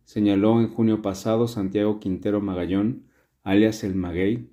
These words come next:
comandante de la célula del cártel Jalisco Nueva Generación, recién llegada a esa población que lleva años asolada. A su vez, su rival, Cárteles Unidos, aseguran que su movimiento se hizo para limpiar el municipio de Buenavista de la delincuencia.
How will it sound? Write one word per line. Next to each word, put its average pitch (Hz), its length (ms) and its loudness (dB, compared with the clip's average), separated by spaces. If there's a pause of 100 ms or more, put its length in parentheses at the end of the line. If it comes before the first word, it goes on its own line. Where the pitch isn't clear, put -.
(100)
comandante 101 600 2
de 104 120 0
la 95 140 0
célula 104 360 -2
del 90 180 -4
cártel 104 340 -8
Jalisco 92 420 -6
Nueva 101 240 -2
Generación, 98 800 -4 (360)
recién 117 340 2
llegada 104 360 4
a 101 80 0
esa 104 260 -8
población 95 520 -4
que 101 100 -8
lleva 95 340 -2
años 98 280 -2
asolada. 87 580 -10 (1300)
A 110 80 -6
su 107 160 0
vez, 123 180 6
su 123 160 -2
rival, 107 520 2
Cárteles 107 520 -2
Unidos, 107 360 0
aseguran 107 520 -2
que 107 80 -10
su 107 160 -8
movimiento 98 920 0 (480)
se - 220 0
hizo 113 260 2
para 120 180 2
limpiar 98 460 0
el 117 80 4
municipio 104 520 -2
de 107 60 4
Buenavista 95 600 -4
de 107 120 -2
la 90 100 -2
delincuencia. 87 800 -8